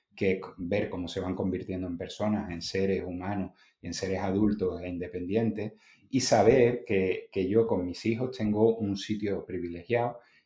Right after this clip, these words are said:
y con los hijos de mi pareja tengo un sitio importante,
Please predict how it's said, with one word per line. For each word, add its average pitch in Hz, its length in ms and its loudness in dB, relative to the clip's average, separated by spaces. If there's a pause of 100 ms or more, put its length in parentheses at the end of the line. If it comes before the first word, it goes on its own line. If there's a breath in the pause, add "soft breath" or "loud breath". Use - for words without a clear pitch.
(140)
y 131 320 4
con 90 180 -2
los 82 180 -8
hijos 95 200 -4
de 101 100 0
mi 104 120 2
pareja 117 540 2
tengo 98 220 -2
un 92 100 0
sitio 101 440 -4
importante, 110 840 -4